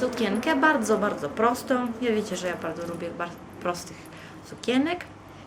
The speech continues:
które ich można odzdobić bardziej. To ona tak wygląda. O, tak, tutaj się kończy,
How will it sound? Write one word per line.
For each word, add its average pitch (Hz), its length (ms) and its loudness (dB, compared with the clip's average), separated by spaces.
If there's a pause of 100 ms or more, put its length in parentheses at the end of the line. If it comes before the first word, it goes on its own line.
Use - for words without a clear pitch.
(680)
które 175 280 -4
ich 165 400 -8 (140)
można 190 380 0 (120)
odzdobić 185 680 0
bardziej. 202 540 0 (920)
To 240 200 -2
ona 208 220 0
tak 190 200 0
wygląda. 254 720 2 (3250)
O, 208 320 -6 (1200)
tak, 185 140 -8 (720)
tutaj 165 260 -10
się 170 240 -8 (1000)
kończy, 320 460 0